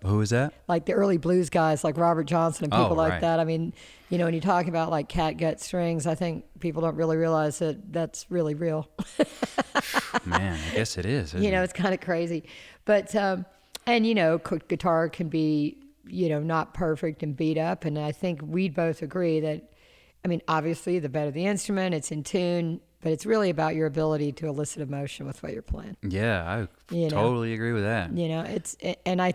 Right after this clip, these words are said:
Speaker 2: say the same is true for songs with lyrics and things like that as well.
Speaker 1: Mm-hmm.
Speaker 2: So you,
Speaker 1: Yeah.
Speaker 2: you got, you got your G E D, and
Speaker 1: Mm-hmm.
Speaker 2: then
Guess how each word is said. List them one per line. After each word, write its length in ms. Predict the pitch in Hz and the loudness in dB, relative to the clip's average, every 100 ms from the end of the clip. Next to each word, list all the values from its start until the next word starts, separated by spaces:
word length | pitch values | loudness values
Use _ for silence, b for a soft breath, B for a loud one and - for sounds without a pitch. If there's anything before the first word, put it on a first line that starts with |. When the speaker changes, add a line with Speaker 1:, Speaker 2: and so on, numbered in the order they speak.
| - | -2
Speaker 2:
say 220 | - 202 175 | -2 2 2
the 80 | |
same 240 | 165 180 160 | 2 0 -2
is 100 | 151 | -2
true 180 | - 156 | -4 -4
for 160 | - | -6
songs 420 | - 156 143 143 | -6 -4 -2 -4
with 140 | 147 - | -8 -8
lyrics 320 | 151 143 - | -6 -6 -8
and 100 | 196 | -12
things 200 | 202 180 | -12 -12
like 120 | - - | -14 -14
that 160 | - | -6
as 100 | 104 | 0
well. 120 | 117 | 2
Speaker 1:
Mm-hmm. 280 | 139 196 B B B B B | 2 0 B B B B B
Speaker 2:
So 440 | - 226 214 196 - - - 175 | 0 4 6 4 0 -16 -14 -2
you, 280 | 180 170 - _ - | 0 0 -2 _ -6
Speaker 1:
Yeah. 100 | 190 | 0
Speaker 2:
you 200 | 175 165 - - | 0 -2 -8 -12
got, 320 | - 202 220 - | 0 4 4 2
you 100 | 170 | 0
got 220 | 208 269 | 2 2
your 80 | 254 | 0
G 140 | 220 | 0
E 140 | 214 | 0
D, 360 | 175 147 135 165 _ _ _ _ _ _ - | 0 0 0 -4 _ _ _ _ _ _ -6
and 200 | 92 92 - | 0 2 4
Speaker 1:
Mm-hmm. 80 | 185 | 2
Speaker 2:
then 920 | 175 175 170 170 170 170 170 170 | 2 2 0 0 0 0 -2 -4